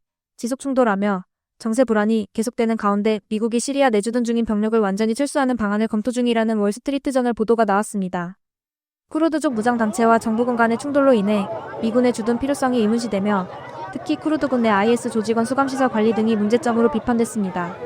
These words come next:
일단 미군은 전날 시리아 내 아이에스 포로 칠천 명을 인접국 이라크로 이송한다고 발표하면서 조만간 시리아 내 미군 철수가 진행될 수 있다는 추측에 힘을 보태고 있습니다.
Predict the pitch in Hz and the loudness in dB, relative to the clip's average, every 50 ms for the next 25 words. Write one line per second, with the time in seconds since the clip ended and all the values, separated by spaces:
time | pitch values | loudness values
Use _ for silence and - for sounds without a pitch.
0 | - - - - - - - - - - - - - 262 262 - 294 277 220 226 | -12 -12 -12 -12 -14 -14 -14 -14 -14 -12 -8 -4 -4 -2 0 0 0 2 2 2
1 | 202 233 233 240 240 226 233 220 226 233 233 - 277 269 277 269 262 220 214 202 | 2 0 0 0 0 0 0 2 2 2 0 0 -2 0 2 2 4 4 4 4
2 | 202 208 226 233 233 254 247 - 294 294 302 302 330 302 - 320 302 277 254 254 | 4 4 4 2 2 0 -2 -2 0 0 0 0 -2 -2 0 0 0 0 0 0
3 | 247 220 214 214 247 - - 254 220 214 220 233 240 233 - 262 247 220 202 240 | 0 0 0 0 0 0 -2 -4 -2 0 0 0 0 0 2 2 2 4 2 0
4 | 240 240 233 226 226 220 226 - 214 202 - - 233 226 220 226 233 233 - 226 | -2 0 0 2 0 0 0 -2 -4 -4 -2 0 0 0 0 0 -2 -2 -2 0
5 | 214 220 220 220 226 220 269 262 269 269 254 220 208 196 208 202 226 220 262 285 | -2 0 0 0 -2 -2 -2 0 2 2 2 2 0 0 -2 -2 -2 -2 -2 -2
6 | 269 - 277 269 254 233 220 226 226 233 233 226 226 208 - 208 208 214 214 - | -2 -2 -2 -2 -2 0 0 0 0 0 -2 -2 -4 -4 -4 -2 -2 -2 -2 -4
7 | 254 - - 294 269 269 277 302 311 294 320 339 - 247 240 240 226 214 - 226 | -6 -8 -4 -2 0 0 0 0 0 -2 -2 0 0 0 2 2 0 0 0 -4
8 | 208 185 - 180 175 175 180 - - - | -6 -4 -4 -6 -8 -8 -10 -12 -14 -14